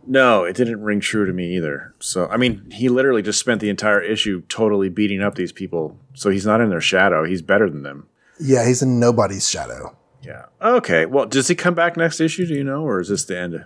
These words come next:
Speaker 2: I
Speaker 1: Is
Speaker 2: think
Speaker 1: that
Speaker 2: he's the leader of the X-Men for a little while, yeah.
Speaker 1: Oh, okay. Well, that's a little better then. I thought this might just be, like, how they write him out of this story. It's like, that's weird. Okay, Daredevil, yes.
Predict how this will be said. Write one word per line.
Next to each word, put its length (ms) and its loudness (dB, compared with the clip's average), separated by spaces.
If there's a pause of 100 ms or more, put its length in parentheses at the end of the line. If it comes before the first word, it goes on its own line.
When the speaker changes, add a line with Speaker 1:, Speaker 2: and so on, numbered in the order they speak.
Speaker 2:
I 80 2
Speaker 1:
Is 60 -2
Speaker 2:
think 180 4
Speaker 1:
that 60 0
Speaker 2:
he's 120 0
the 100 2
leader 260 0
of 80 -2
the 120 2
X-Men 300 0
for 140 -2
a 40 0
little 200 2
while, 300 0
yeah. 240 -6 (160)
Speaker 1:
Oh, 260 2
okay. 420 0 (380)
Well, 120 2
that's 120 0
a 60 4
little 220 4
better 280 2
then. 160 -4
I 80 4
thought 200 0
this 160 -2
might 160 4
just 200 -6
be, 120 2
like, 240 0
how 160 -2
they 120 2
write 260 2
him 120 -2
out 140 -2
of 100 -4
this 160 -6
story. 500 -2 (120)
It's 80 -20
like, 280 -10
that's 200 -8
weird. 320 -8 (720)
Okay, 460 0
Daredevil, 540 -2
yes. 640 -4